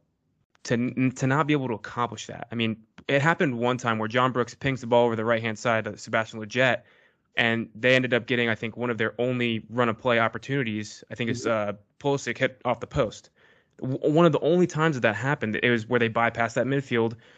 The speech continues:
Speaker 1: got over top and in behind, and then were able to make something happen there. Why do you think that we didn't see more of that? Why do you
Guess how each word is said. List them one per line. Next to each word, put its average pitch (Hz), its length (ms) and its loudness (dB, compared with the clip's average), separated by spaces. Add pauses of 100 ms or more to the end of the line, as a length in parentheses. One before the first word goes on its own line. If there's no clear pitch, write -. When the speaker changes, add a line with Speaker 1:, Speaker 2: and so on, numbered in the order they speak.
(260)
Speaker 1:
got 120 180 6
over 127 160 4
top 120 340 0
and 131 100 0
in 139 100 2
behind, 123 540 0 (320)
and 123 160 -2
then 120 260 4
were 123 100 0
able 120 160 0
to 123 120 -10
make 117 160 0
something 113 240 -6
happen 127 340 -4
there. 104 320 0 (580)
Why 131 120 6
do 180 80 0
you 190 100 -2
think 165 180 -4
that 147 60 -4
we 139 100 -4
didn't 131 180 -8
see - 200 -6
more 120 260 0
of 120 60 -2
that? 113 200 0
Why 120 140 0
do 135 80 -2
you 127 260 -2